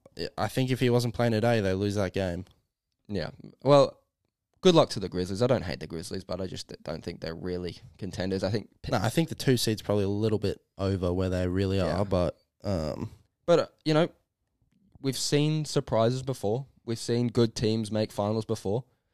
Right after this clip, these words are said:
Speaker 2: uh, without, and, uh, sort of, with just a bunch of guys. Again, Dallas, there's a lot of teams like that in the West. I,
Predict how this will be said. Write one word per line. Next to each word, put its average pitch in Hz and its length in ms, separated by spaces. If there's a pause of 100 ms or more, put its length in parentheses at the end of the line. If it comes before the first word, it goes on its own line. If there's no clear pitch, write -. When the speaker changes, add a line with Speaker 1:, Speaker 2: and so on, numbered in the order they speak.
(200)
Speaker 2:
uh, 98 220
without, 104 440
and, 107 160
uh, 95 440
sort 98 220
of, 90 180 (920)
with 107 140
just 110 180
a 107 60
bunch 104 400
of 95 340 (320)
guys. 101 360
Again, 139 420 (840)
Dallas, 143 340
there's 170 260
a 190 60
lot 190 180
of 208 120
teams 180 320
like 117 160
that 107 120
in 110 60
the 107 80
West. 120 240
I, 110 100